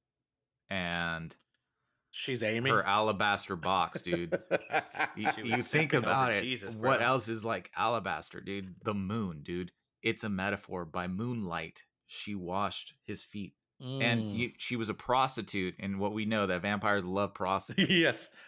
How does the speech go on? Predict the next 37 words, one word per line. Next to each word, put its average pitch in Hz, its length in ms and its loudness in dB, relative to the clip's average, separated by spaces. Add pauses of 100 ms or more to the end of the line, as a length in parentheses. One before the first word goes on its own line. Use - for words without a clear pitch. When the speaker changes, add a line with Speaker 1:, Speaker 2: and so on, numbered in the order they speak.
Speaker 2:
based 147 280 4
on 151 140 6
Fright 135 260 2
Speaker 1:
So 113 140 4
Speaker 2:
Night. 143 40 8
Speaker 1:
there's 147 260 6
all 143 380 6
kinds 160 500 2
of 143 120 2
stuff 147 380 4
going 139 280 8
on 120 240 6
here. 92 400 -2 (140)
Speaker 2:
Yes, 117 480 -4 (240)
yes. 107 200 0
Speaker 1:
We're 113 100 4
about 127 260 6
to 131 100 2
get 117 200 4
killed 117 260 2
by 98 140 4
a 95 40 0
group 92 240 -6
of 87 80 -8
vampires, 87 520 -2
dude. 85 240 -8
Just, 87 180 -10
like, 92 200 -6
swat 90 540 0 (180)
team 92 360 -6
of 80 80 -10 (360)
vampires 82 580 -4
gonna 85 260 -14
come 90 180 -10
kill 90 240 -8
us, 80 140 -18
dude. 82 220 -14